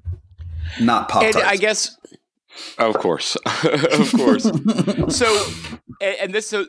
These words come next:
Speaker 2: so this is one of the things I wanted to bring up when I got, I knew I would get a chance to talk to you, because I know, yeah, I've seen what you do, you know, kind of your approach with your children and how that works. And I'll be honest, I get messages a lot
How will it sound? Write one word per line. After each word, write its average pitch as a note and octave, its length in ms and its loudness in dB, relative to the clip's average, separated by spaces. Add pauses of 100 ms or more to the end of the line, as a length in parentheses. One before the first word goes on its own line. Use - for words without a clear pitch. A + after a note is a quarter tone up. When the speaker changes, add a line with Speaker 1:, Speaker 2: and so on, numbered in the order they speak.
Speaker 2:
so G3 140 -10
this G3+ 200 -8
is G3 100 -12
one F#3+ 160 -2
of F#3 60 -10
the F3+ 100 -4
things D#3 200 -6
I C#3+ 80 0
wanted C3+ 220 -2
to B2 80 -6
bring A#2+ 180 -4
up C3+ 220 -2
when A2 120 -4
I G#2 80 -2
got, G#2 180 -4
I A2 100 -4
knew A2+ 160 -4
I A2 80 -2
would A2 100 -6
get G#2+ 80 -6
a G2 60 -10
chance G#2 240 -14
to G2+ 80 -20
talk A#2+ 280 -6
to G#2 80 -20
you, F2+ 240 -20
because F#2+ 320 -10
I G2+ 120 -2
know, G#2 500 -4 (340)
yeah, B2 160 -4
I've B2 160 -2
seen C#3 380 -8
what A2 140 -6
you G2+ 120 -10
do, F#2+ 380 -8
you G2+ 140 -6
know, F#2 120 -4
kind F#2 200 -4
of F2 100 -10
your F#2 180 -4
approach F#2 340 -6
with F2+ 120 -8
your F2+ 120 -4
children F2+ 420 -4
and E2+ 120 -4
how F2 160 0
that D#2 200 -2
works. F2 300 -4
And F2+ 140 -6 (360)
I'll B2 140 2
be C3+ 120 0
honest, C3 420 -2
I C3 160 -4
get G3 220 -6
messages C3 460 -8
a G2+ 60 -6
lot F#2 440 -4